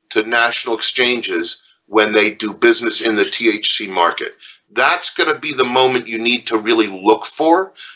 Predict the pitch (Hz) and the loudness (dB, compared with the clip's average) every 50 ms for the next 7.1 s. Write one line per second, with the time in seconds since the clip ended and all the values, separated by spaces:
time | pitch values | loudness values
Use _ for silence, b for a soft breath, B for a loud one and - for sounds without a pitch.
0 | B B - 101 104 104 101 98 98 127 135 147 180 190 190 - - 196 190 196 | B B 0 0 2 2 0 -4 -2 0 2 2 2 0 -2 -4 -2 0 0 0
1 | 190 - - - - - _ - - - - _ _ _ _ _ _ - - 110 | 0 -4 -10 -18 -18 -20 _ -18 -18 -18 -18 _ _ _ _ _ _ -10 -8 -8
2 | 110 107 113 113 - - 165 175 170 - - 170 165 151 143 120 113 - - - | -6 -6 -4 -2 -2 -2 -2 -4 -8 -4 -4 -2 -2 -2 -6 -6 -6 -6 -2 -2
3 | 143 156 - - 127 113 - - 113 101 98 98 - 101 101 98 - 95 98 101 | -2 -2 -2 -4 -6 -4 -4 -6 -6 -8 -8 -6 -6 -6 -6 -6 -8 -12 -8 -2
4 | 107 110 120 131 131 - 143 127 123 - - 135 131 127 127 110 95 87 82 - | 0 0 2 2 0 -2 -4 -4 -4 -4 -4 -2 -2 -2 -2 -2 -6 -6 -8 -10
5 | B B B B B B - 90 101 110 117 123 127 127 - - - 131 117 117 | B B B B B B -8 -4 -2 -2 0 2 0 0 0 0 2 2 0 0
6 | 117 117 117 - - 123 117 110 101 101 95 95 104 107 113 113 110 - 117 110 | 0 -4 -4 -2 0 0 -2 -2 -2 -4 -4 -2 2 2 2 2 2 0 -4 -6
7 | 107 | -6